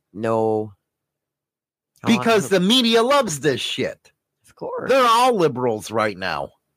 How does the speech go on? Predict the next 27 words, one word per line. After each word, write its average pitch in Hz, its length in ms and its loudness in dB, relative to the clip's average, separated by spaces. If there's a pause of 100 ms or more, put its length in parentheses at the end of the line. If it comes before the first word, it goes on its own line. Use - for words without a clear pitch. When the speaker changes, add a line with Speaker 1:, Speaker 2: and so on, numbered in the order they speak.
(100)
Speaker 1:
Of 135 160 -12
course. 240 380 0
Speaker 2:
They 262 220 4
are 170 180 2
dying 196 720 2
right 104 400 -4
now. 87 460 -8 (420)
They 202 200 2
are 170 140 2
flipping 277 680 -2
shit - 720 -2 (640)
because 214 480 2
Elon 214 480 4
Musk 220 440 2 (380)
got 185 300 0
the 175 80 -8
Twitter 208 340 2
deal 147 280 2
done. 147 400 0
He's 143 300 -2
now 160 220 4
the 147 80 0
boss. - 640 -2 (1120)
They're 247 180 2
flipping 214 640 0
shit - 920 -2 (1000)
because 185 800 2